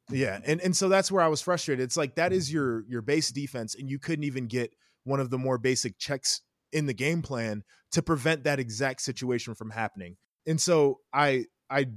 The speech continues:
genuinely question if Ohio State's best shot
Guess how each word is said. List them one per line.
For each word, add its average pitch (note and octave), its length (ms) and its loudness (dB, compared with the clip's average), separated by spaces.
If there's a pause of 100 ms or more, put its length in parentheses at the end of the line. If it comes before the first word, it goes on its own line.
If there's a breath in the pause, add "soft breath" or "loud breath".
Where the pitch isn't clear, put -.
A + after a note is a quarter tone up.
(180)
genuinely D3+ 920 0
question F#2+ 880 -2 (420)
if C3 400 2 (440)
Ohio C#3+ 480 4
State's C3 560 0
best B2 360 -4
shot A2+ 380 -2